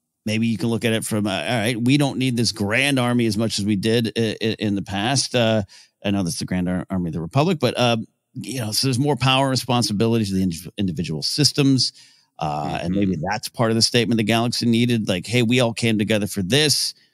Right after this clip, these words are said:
Speaker 1: We want to," uh, and I know now, now it sounds like we're getting into states' rights and <laughs> federal rights.
Speaker 2: <laughs>
Speaker 1: Real, real world's blending pretty too fast.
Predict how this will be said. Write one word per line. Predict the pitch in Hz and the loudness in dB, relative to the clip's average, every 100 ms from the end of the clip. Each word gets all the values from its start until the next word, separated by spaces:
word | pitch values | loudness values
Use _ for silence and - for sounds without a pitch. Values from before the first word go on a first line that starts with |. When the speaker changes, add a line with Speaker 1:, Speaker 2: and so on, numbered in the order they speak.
| _ _ - | _ _ -6
Speaker 1:
We | 92 | -2
want | 95 95 95 - | 0 0 -2 -2
to," | 101 92 92 90 87 - | 0 0 0 -2 -4 -6
uh, | 87 85 80 | -4 -4 -4
and | 95 | -2
I | 95 | 0
know | 95 | 0
now, | 92 98 | -2 -4
now | 104 107 | -2 -4
it | 80 | -2
sounds | 104 95 | -2 -2
like | |
we're | 87 92 | -4 -2
getting | 95 92 | -2 -2
into | 92 85 | -2 -6
states' | - 110 101 113 | -2 -2 0 0
rights | 98 98 | 0 2
and | 123 | 2
<laughs> | - | 6
federal | 190 - 208 165 | 6 6 4 4
rights. | - 226 - 190 160 | 2 2 0 0 -4
Speaker 2:
<laughs> | - | -4
Speaker 1:
Real, | 143 139 - - | -2 0 -2 -2
real | 165 135 | 0 2
world's | 170 156 117 | 2 2 0
blending | 95 139 135 127 117 | 0 2 4 2 2
pretty | - - - | -2 -6 -6
too | - - | -8 -8
fast. | 98 80 85 | -4 -4 -4